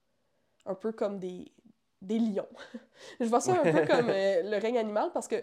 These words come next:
Speaker 1: je trouve ça, euh, je vais être honnête, là, je trouve ça inhéremment, euh, la violence qui est pas, euh, en réponse à une autre violence. Ok, on va s'entendre.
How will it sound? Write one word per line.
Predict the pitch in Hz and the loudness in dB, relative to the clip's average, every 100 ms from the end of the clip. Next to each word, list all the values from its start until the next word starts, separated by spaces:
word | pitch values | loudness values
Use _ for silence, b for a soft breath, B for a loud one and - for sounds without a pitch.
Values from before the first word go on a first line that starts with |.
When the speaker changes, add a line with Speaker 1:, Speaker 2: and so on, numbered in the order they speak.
| B B B | B B B
Speaker 1:
je | 208 | -6
trouve | - 233 | -6 -6
ça, | 277 277 277 b b b _ _ _ - | -2 -2 -4 b b b _ _ _ -2
euh, | 196 196 | 0 2
je | |
vais | 202 | 0
être | 196 | 2
honnête, | 208 196 370 | 0 0 -2
là, | 330 | -4
je | - | -6
trouve | - | -6
ça | 226 | -2
inhéremment, | 240 240 277 415 269 | 0 0 0 -2 -2
euh, | 196 185 170 107 - _ _ _ _ _ _ _ _ - | 0 -2 -4 -12 -18 _ _ _ _ _ _ _ _ -2
la | 247 | 2
violence | 208 220 311 370 | 4 4 2 0
qui | 240 | -6
est | |
pas, | - 247 254 220 | 0 2 2 2
euh, | 175 175 175 - - - - _ _ | 0 -2 -6 -10 -18 -20 -20 _ _
en | - 208 | -2 0
réponse | 233 226 254 262 | 0 0 0 0
à | 196 | -2
une | 196 | -2
autre | 220 214 | -6 -8
violence. | 190 - - - - _ _ | -12 -14 -20 -20 -20 _ _
Ok, | _ 220 | _ -10
on | |
va | 202 | -8
s'entendre. | 190 185 185 247 - | -6 -6 -8 -16 -20